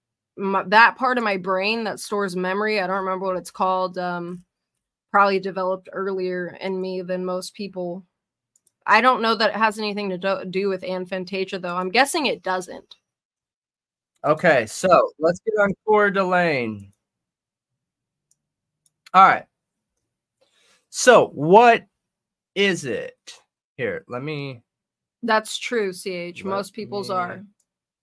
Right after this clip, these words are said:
Speaker 1: But I think my memory is stronger when I remember smells and feelings.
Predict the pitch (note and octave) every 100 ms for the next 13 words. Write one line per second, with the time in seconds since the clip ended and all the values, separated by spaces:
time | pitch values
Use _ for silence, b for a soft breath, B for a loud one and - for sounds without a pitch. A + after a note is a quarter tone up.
0 | _ _ _ _ _ _ _ _ _ A#3+
1 | B3+ A#3+ C4 D#4 E4+ - A3+ A3+ A#3+ C4
2 | A#3 B3 B3 A3 F#3 - G#3+ G#3+ A#3 B3+
3 | A#3 G#3 G3 G3+ G3 G3+ G3+ F#3+ - -
4 | F#3+ G3 A3+ A#3+ A3+ F#3+ F3+ _ A3+ G3+
5 | F3+ D#3+ C#3+ _ - - -